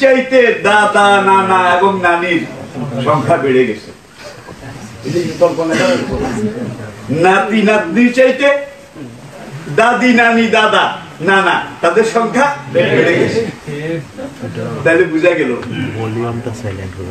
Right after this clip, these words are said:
যে এমন এক সময় আসতেছে, এখন দুনিয়ার অনেক দেশ, কানাডা থেকে শুরু করে একবার এই বেল্ট পর্যন্ত, তারা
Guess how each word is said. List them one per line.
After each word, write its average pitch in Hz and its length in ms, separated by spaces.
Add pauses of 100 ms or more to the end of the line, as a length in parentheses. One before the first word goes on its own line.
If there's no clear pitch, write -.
(480)
যে 180 100 (1900)
এমন 196 140 (100)
এক - 140
সময় 220 300
আসতেছে, 151 380 (800)
এখন 156 160 (100)
দুনিয়ার 151 340 (100)
অনেক 135 140 (120)
দেশ, 123 100 (120)
কানাডা 151 440
থেকে 165 160 (100)
শুরু 147 160 (100)
করে 139 160 (260)
একবার 160 280
এই 151 160
বেল্ট 160 280
পর্যন্ত, 120 380 (1080)
তারা - 220